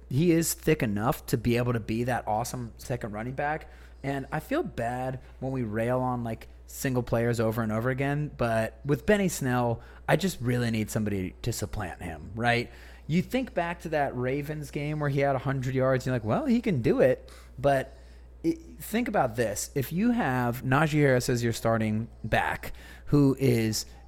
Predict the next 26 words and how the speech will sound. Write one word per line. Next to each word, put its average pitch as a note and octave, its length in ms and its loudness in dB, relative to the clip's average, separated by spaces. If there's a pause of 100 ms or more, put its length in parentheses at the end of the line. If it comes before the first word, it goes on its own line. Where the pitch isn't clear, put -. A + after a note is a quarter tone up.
(160)
extremely C#3 920 2
bruising, A#2+ 800 2
he's B2 220 2
got C#3 240 4
some C#3 120 0
finesse B2 400 -2
in B2 80 -2
his A#2 120 -2
game, A2+ 300 -6
he A2+ 100 -2
can G2+ 220 -8
really A#2 160 0
catch A#2 260 -4
the G#2+ 60 -6
ball, A2 240 0
but A2 140 -4
he's F#3 260 -2
a B2+ 40 0
big, A2 680 -6
badass G#2 520 -2
dude G#2+ 160 -2
who's G2+ 120 -6
gonna G#2 140 -2
run G#2+ 180 -2
guys G#2+ 240 0
over. G#2 360 0